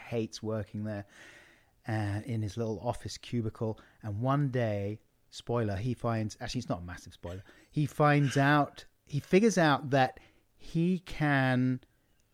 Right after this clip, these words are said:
um, he can kind of cream off all the tiny little percentages that the computer, like, usually these financial transactions, they're a little,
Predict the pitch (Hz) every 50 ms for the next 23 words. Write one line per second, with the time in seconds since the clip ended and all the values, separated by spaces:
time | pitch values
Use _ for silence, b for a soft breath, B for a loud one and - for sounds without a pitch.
0 | _ - 123 120 117 117 113 113 113 113 113 - _ _ _ _ _ _ _ -
1 | 120 120 147 160 - _ - - 160 151 143 139 - - - - - 143 143 143
2 | 143 143 127 - 120 - - - 165 170 175 175 180 180 160 147 127 113 110 -
3 | - - - 160 160 165 151 131 - - - - - - 165 180 180 180 185 185
4 | 170 165 156 - - 139 - - 127 - - - - 147 143 131 - 120 107 -
5 | 117 104 98 92 95 92 - - - B B B B B B B 127 127 135 -
6 | 127 120 - - - 139 120 - - - 170 170 156 - - 139 - - 139 127
7 | - - 147 165 180 185 156 165 156 151 143 131 139 139 131 - - 147 143 147
8 | 156 160 151 - - 135 123 - - 139 127 117 113 - 131 120 113 - - -
9 | 117 107 101 101 - - B B B B B B - 123 123 123 123 131 143 151
10 | 151 151 143 139 135 127 120